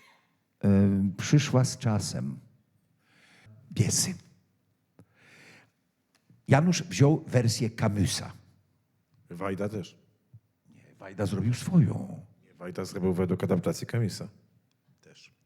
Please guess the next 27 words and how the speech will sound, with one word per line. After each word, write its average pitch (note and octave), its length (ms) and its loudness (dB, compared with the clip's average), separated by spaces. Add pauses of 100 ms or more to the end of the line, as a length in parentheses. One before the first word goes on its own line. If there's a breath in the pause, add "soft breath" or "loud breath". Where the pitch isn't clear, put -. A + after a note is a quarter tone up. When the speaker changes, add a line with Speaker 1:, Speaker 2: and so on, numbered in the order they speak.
(400 soft breath)
Speaker 2:
To A2 100 2
jest G#2+ 140 4
w - 20 -14
tym G#2 100 -2
takim G2 300 0
albumie, F#2 380 0
ale G#2+ 160 0
nieważne. A2 460 -4
Speaker 1:
No. D#3 340 8 (160)
Speaker 2:
Zostawmy. - 420 -18
Speaker 1:
Wydawało D#3+ 320 8
mi G#3 100 4
się, G#3+ 120 6
że D#3+ 160 2
no D3+ 120 6
okej, E3 280 -4
no E3+ 80 2
to E3+ 100 0
się, E3+ 140 2
wi-, E3+ 320 4
widzicie, D#3 320 6
jak C#3+ 100 2
to C#3 100 -2
jest, C#3+ 140 4
ja C3 80 6
myślałem, B2 260 2
że - 100 -10